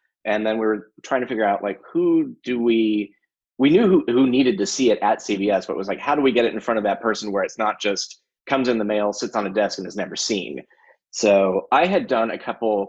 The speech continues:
comic book covers for, uh, the, uh, Blue, uh, Blue, Blue Lantern. That's great. The Green Lantern. <laughs> I'm from a parallel universe. Green Lantern crossover with Star Trek, the Kelvin universe.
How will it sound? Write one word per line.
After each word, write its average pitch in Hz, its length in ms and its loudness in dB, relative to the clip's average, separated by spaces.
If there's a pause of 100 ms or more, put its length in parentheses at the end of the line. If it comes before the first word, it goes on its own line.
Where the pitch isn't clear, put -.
comic 143 280 -4
book 104 160 -6
covers 95 640 -6 (300)
for, 101 720 -2
uh, 87 420 -6 (360)
the, 90 420 -6 (1200)
uh, 95 120 -2
Blue, 127 420 2
uh, 95 80 -10 (100)
Blue, 95 220 -6 (300)
Blue 214 180 4
Lantern. 233 480 2
That's 175 200 0
great. 98 180 -2 (180)
The 127 80 2
Green 147 300 4
Lantern. 143 500 2
<laughs> - 20 2
I'm 120 60 -4
from 156 160 2
a 170 80 -2
parallel 165 320 -2
universe. 101 320 -8 (400)
Green 170 280 4
Lantern 160 640 2 (120)
crossover 117 720 -2 (260)
with 117 160 -6
Star 117 240 -2
Trek, 104 260 -6 (300)
the 107 80 -6
Kelvin 110 340 -4
universe. 98 560 -12